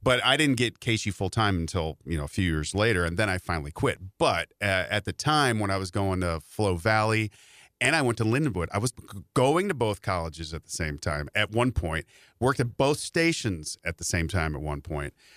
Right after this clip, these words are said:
while I was working. And I think I started the Lindenwood thing back in, like, eighty-nine,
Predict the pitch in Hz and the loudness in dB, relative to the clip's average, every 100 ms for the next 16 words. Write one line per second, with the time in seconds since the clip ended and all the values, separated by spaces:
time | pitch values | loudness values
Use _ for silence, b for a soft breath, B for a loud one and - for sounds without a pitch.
0 | B 87 95 110 107 101 101 107 127 - | B -2 2 4 4 2 -2 -4 -6 -8
1 | 90 - - 87 90 90 87 95 151 110 | -14 -14 -4 0 2 0 0 -2 -2 -2
2 | - 120 107 101 95 98 101 90 82 - | 0 0 0 -2 0 2 0 -2 -4 -2
3 | 80 78 78 87 78 - 82 78 78 78 | -4 -4 -6 -2 -2 -2 -2 -2 -4 -8
4 | 78 73 71 69 | -8 -6 -6 -8